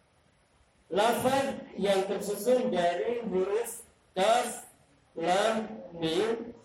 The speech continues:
itu menunjukkan akan sesuatu yang zahir, sesuatu yang nampak. Contoh, lakama.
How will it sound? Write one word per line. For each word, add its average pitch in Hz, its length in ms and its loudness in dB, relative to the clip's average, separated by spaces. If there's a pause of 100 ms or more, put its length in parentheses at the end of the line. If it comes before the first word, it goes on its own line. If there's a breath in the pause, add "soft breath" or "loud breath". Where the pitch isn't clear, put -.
itu 190 280 -2
menunjukkan 180 520 -4 (200)
akan 190 240 -2
sesuatu 180 680 -8
yang 170 320 -6
zahir, 147 400 -2 (440)
sesuatu 170 600 -2
yang 170 240 -2
nampak. 160 400 -4 (2250)
Contoh, 170 480 2 (3000)
lakama. 180 840 2